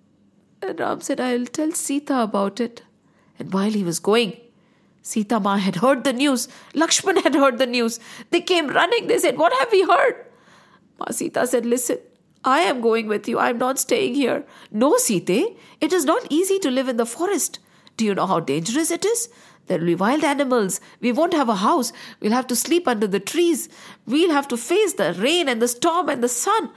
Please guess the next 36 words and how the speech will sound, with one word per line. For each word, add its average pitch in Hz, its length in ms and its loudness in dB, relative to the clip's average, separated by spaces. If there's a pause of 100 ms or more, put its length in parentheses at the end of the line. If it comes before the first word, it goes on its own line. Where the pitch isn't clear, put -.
(420)
We 233 60 -2 (100)
won't 254 240 0
be 226 60 2 (100)
able 233 200 0 (100)
to 202 60 2 (180)
wear 247 240 2 (100)
any 202 120 -2 (120)
footwear. 254 560 0 (360)
There'll 214 280 0
be 202 100 -8 (100)
thorns 330 420 2
and 196 200 -8
pebbles. 349 440 0 (440)
Sita, 190 360 -2 (300)
you 440 120 4
stay 370 300 0 (120)
here 247 280 4
in 180 60 -4
the 190 220 0
palace. 247 340 -2 (420)
I 320 160 4 (160)
have 277 140 -2
been 262 180 -2
sent. 196 400 -2 (260)
The 247 200 4
vanvas, 247 500 2 (240)
the 262 240 2
exile, 311 460 2 (160)
is - 120 -4
for 302 80 2 (120)
me, 440 60 2 (120)
not - 160 -4
for 302 160 2
you." 494 100 6 (1160)
"No, 320 80 6 (720)
I 320 80 4